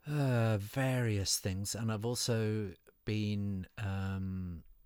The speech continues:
uh, collaborating online with, um, the percussionist Simon Limbrick, um, and we've been putting together quite a few things. I'm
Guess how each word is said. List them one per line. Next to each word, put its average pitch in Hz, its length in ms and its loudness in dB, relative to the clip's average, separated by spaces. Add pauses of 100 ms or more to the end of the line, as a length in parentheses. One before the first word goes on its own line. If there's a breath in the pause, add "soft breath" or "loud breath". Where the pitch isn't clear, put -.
(440)
uh, 98 240 -6
collaborating 107 960 -2 (120)
online 101 760 -2 (460 soft breath)
with, 98 480 -4 (380)
um, 92 480 -2 (260)
the 101 80 -2
percussionist 95 600 -4
Simon 92 500 0
Limbrick, 92 460 -4 (200)
um, 87 380 -6 (480 loud breath)
and 101 200 -4
we've 120 280 2
been 107 260 0
putting 110 380 -2
together 98 360 -2
quite - 360 -4
a 110 40 -8
few 101 600 0
things. 117 320 -4
I'm 117 160 0